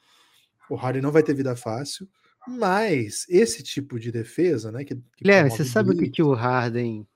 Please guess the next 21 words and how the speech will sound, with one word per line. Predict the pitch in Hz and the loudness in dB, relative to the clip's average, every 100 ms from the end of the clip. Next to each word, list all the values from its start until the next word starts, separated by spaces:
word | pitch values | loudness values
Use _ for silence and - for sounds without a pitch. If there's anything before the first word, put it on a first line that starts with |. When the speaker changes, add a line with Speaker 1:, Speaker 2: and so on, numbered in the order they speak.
| _ | _
Speaker 2:
canta | - 123 117 - 110 | 0 0 0 -4 -8
quando | - 123 | -2 0
ele | 120 117 | 0 0
vê | 110 117 113 110 113 - 131 - - | -2 -2 -2 -6 -10 -12 -12 -10 -8
o, | 127 110 | -6 -4
o | |
P | - | -6
J | 110 110 | -4 -4
Tucker? | - 147 - - _ | -4 -6 -8 -18 _
O | - | -4
P | |
J | 139 147 | 0 2
Tucker | 170 | 0
tá | 180 | 0
marcando | 190 180 196 | 0 0 2
ele | 196 | 0
quadra | 190 196 226 | 0 -2 -2
toda | 226 202 170 | 0 0 0
às | |
vezes, | 135 131 123 | 0 -2 -4
hein? | 127 | -8